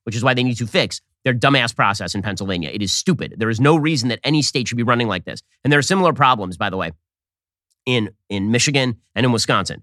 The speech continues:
Those are the three states where you tend to have really dumb voting procedures in terms of tabulation, the same way that you do in Pennsylvania. Speaking of which, Pennsylvania Democratic Lieutenant Governor John Fetterman's U S Senate campaign filed a lawsuit on Monday against state election officials,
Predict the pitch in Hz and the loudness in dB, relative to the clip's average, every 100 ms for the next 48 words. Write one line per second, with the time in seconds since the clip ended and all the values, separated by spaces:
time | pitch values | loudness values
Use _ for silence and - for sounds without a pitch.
0 | _ 135 135 127 135 156 147 160 117 120 | _ -2 -2 -2 0 0 2 0 -2 -4
1 | 107 127 113 107 90 117 147 135 123 123 | -4 -4 -2 -2 -2 2 4 2 2 2
2 | 120 113 113 107 104 101 104 78 80 _ | 2 2 0 -2 -4 -6 -6 -8 -12 _
3 | _ _ _ _ - 143 143 110 104 139 | _ _ _ _ 0 4 4 2 2 2
4 | 131 170 151 98 87 _ 120 151 139 123 | 2 2 0 -2 -8 _ -2 2 2 0
5 | 110 117 104 92 _ 117 110 - _ 120 | -2 0 0 -4 _ -2 -2 -6 _ -6
6 | 113 139 143 80 - _ _ _ _ _ | -2 2 2 0 -10 _ _ _ _ _
7 | _ _ - 185 170 170 233 110 - 170 | _ _ 0 4 4 4 2 2 -2 0
8 | 170 165 156 151 151 151 135 139 147 131 | 2 0 2 2 2 0 0 -2 -2 0
9 | 131 135 123 123 196 202 107 113 - _ | 0 2 0 2 4 2 0 -4 -8 _
10 | 131 160 - - 147 135 131 139 123 139 | 0 2 0 -2 -2 0 0 0 2 0
11 | 127 127 214 202 127 104 104 113 113 156 | 2 2 2 4 0 2 0 0 0 0
12 | - 143 135 208 139 98 90 95 | 0 0 2 2 0 -4 -6 -8